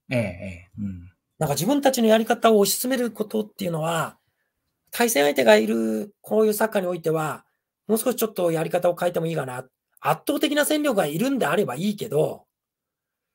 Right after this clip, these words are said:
Speaker 2: そうでないんであれば、ちょっともうちょっと柔軟性持ってもいいかなっ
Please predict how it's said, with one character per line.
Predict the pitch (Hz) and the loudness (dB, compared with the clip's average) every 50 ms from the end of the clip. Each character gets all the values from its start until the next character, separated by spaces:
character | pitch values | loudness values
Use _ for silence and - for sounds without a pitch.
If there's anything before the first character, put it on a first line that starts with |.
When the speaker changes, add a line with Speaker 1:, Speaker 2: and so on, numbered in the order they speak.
| _ _ _ _ _ | _ _ _ _ _
Speaker 2:
そ | - - - 262 254 - | -6 -2 0 2 2 4
う | |
で | - 208 | 4 4
な | 190 196 208 214 | 2 2 2 2
い | 214 | 2
ん | 214 208 202 | 0 0 -2
で | 185 | -2
あ | 185 190 | -2 -2
れ | 180 175 | -2 0
ば、 | 165 180 180 180 160 - - - _ _ _ _ _ _ _ _ _ _ _ _ _ | -2 -2 -2 -2 -2 -4 -8 -14 _ _ _ _ _ _ _ _ _ _ _ _ _
ち | - - | -12 -12
ょ | 220 | -4
っ | - | -2
と | 233 | 0
も | 226 233 254 | 0 0 0
う | |
ち | 254 - | -2 -2
ょ | 269 | -2
っ | |
と | - 220 | -2 -2
柔 | - 196 208 | -2 0 0
軟 | 214 220 220 | 0 0 0
性 | 214 233 | 0 -2
持 | 226 220 233 | -2 -2 -2
っ | 220 | -4
て | - - | -6 -8
も | 170 | -6
い | 180 | -6
い | 185 | -6
か | 175 156 | -6 -6
な | 143 147 151 151 | -6 -6 -6 -6
っ | 151 156 | -8 -10